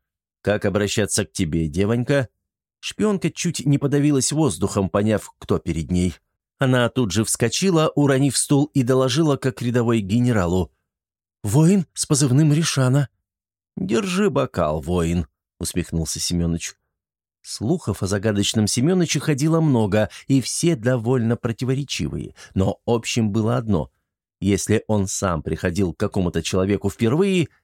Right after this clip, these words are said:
того ждало что-то полезное. «Прошу прощения, я вас не узнала». Она резко перешла на «вы». «И не могла», улыбнулся он.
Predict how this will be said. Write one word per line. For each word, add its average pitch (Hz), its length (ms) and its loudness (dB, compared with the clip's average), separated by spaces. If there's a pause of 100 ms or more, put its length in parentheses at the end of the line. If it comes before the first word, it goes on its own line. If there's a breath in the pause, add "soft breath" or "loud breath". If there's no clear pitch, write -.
(140)
того 160 340 0
ждало 127 480 -2
что-то 110 400 -6
полезное. 110 720 -4 (1120)
«Прошу 104 360 -4
прощения, 143 640 2
я 117 320 0
вас 117 260 -2
не 127 120 2
узнала». 139 520 0 (400)
Она 92 220 0
резко 95 320 0
перешла 98 460 -2
на 95 140 2
«вы». 98 260 0 (840)
«И 117 180 2
не 208 120 2
могла», 95 640 -2 (380)
улыбнулся 82 640 -4
он. 95 240 0